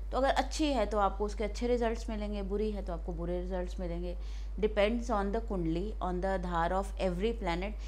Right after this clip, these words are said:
ये नहीं है कि एक transit को देखेंगे और हम पूरी predictions कर देंगे।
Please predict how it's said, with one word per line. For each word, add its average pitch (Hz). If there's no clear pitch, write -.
ये 226
नहीं 196
है 208
कि 254
एक 220
transit 190
को 214
देखेंगे 190
और 220
हम 202
पूरी 202
predictions 180
कर 170
देंगे। 165